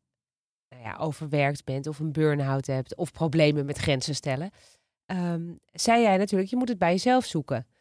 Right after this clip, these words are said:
Zijn er ook dingen waarin werkgevers iets kunnen betekenen? Want, eh, het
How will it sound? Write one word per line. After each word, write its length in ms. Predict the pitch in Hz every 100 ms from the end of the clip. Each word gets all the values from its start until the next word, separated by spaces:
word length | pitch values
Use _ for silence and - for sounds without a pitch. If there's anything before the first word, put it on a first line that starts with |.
| _ _ _ _ _ _ _ _ _ _
Zijn 240 | - 311
er 120 | 320 214
ook 180 | 254
dingen 360 | 240 262 247 220
waarin 640 | 208 202 196 - 196 190 -
werkgevers 880 | 175 190 190 - 311 320 - 165 - -
iets 340 | 175 - - _
kunnen 260 | 165 143
betekenen? 600 | 135 - 139 120 - 185
Want, 240 | 214 220 - -
eh, 100 | 196
het 140 | 190